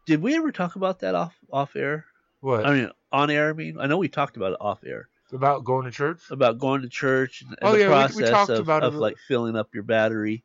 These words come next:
Speaker 2: We talked about it a little bit here and there, but, uh, I, I, I was like, "Yeah, yeah," but I missed last week, so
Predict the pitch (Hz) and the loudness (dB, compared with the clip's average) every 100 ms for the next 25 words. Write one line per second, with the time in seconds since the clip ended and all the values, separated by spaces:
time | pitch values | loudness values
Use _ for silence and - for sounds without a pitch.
0 | _ 233 262 240 220 220 196 196 190 160 | _ -4 0 4 4 4 0 2 2 0
1 | 151 165 185 170 175 151 156 139 135 135 | 0 0 0 0 -2 -2 -2 -2 -6 -2
2 | 143 160 156 151 _ 131 135 131 135 110 | 0 0 -2 -6 _ -2 2 4 4 2
3 | 98 _ _ _ _ _ _ 143 156 - | -2 _ _ _ _ _ _ 0 0 -2
4 | - 143 151 - 139 151 147 - _ 139 | -4 -2 -2 0 2 2 0 -4 _ -4
5 | 131 135 127 143 131 135 135 127 117 110 | 0 0 -2 -2 -2 0 2 0 0 -6
6 | - 127 127 135 147 131 - 135 135 131 | -6 -2 -2 0 -2 -2 -4 2 2 2
7 | - 131 135 143 - - - 127 117 113 | -2 -6 -6 -6 -12 -14 -4 0 0 -2